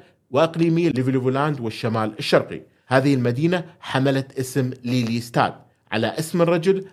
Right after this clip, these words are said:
الذي وضع قبل سبعين عام خطط لبناء هذا المشروع الكبير. وفي عام ألف وتسعمية وتسعة وخمسين بدأ البناء في سد جنوب فليفولاند. انتهى البناء في عام ألف وتسعمية وثمانية وستين، واستغرق وقت أطول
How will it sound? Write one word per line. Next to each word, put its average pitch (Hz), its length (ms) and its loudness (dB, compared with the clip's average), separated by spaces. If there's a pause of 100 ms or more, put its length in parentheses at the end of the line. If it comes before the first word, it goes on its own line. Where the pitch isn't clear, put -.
(140)
الذي 101 320 -2
وضع 127 380 0
قبل 110 320 -4
سبعين 135 500 -4
عام 156 320 0 (240)
خطط 170 500 -4
لبناء 113 540 -4
هذا 143 200 4
المشروع 120 540 -2
الكبير. 147 440 0 (340)
وفي 120 220 0
عام 143 300 2
ألف 180 160 0
وتسعمية 131 340 -2
وتسعة 156 260 -4
وخمسين 185 480 -2 (200)
بدأ 127 360 4
البناء 113 580 -4
في 110 120 -6
سد 165 280 -2
جنوب 113 420 -2 (160)
فليفولاند. 127 460 2 (420)
انتهى 233 220 2
البناء 147 420 2
في 131 120 -2
عام 113 240 0 (140)
ألف 202 180 0
وتسعمية 170 480 -2
وثمانية 120 300 -2
وستين، 113 420 -4 (260)
واستغرق 131 600 0
وقت - 420 0
أطول 196 440 0